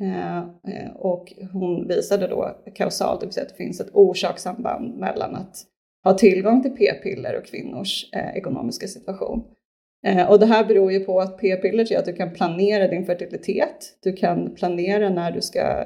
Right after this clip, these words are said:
eh, skaffa barn, vilket gör att du har mycket, eh, <laughs> du kan faktiskt investera i något så dyrt och kostsamt som en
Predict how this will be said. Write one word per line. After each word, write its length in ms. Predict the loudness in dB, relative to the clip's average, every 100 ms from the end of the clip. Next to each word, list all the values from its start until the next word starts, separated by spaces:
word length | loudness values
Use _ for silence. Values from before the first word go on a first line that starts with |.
| -6
eh, 180 | -8 -8
skaffa 400 | -8 -6 -4 -2
barn, 400 | 0 0 0 -4 -2
vilket 340 | -2 -2 -4
gör 140 | -2
att 140 | -2 -4
du 80 | -6
har 100 | -6
mycket, 360 | -6 -4 -4 -6 -12
eh, 300 | -4 -4 -4 -10 -10 0 2
<laughs> 440 | 2 -2 -20 _
du 80 | 0
kan 360 | 6 4 4
faktiskt 400 | 0 -2 -2 -4
investera 680 | -4 -6 -4 0 6 8 8
i 120 | 6
något 320 | 2 -4 -6 -6
så 80 |
dyrt 360 | -6 -2 -4 -4
och 80 | -2
kostsamt 540 | -2 -2 -4 -6 -6
som 200 | -4 -4
en 200 | -4 -6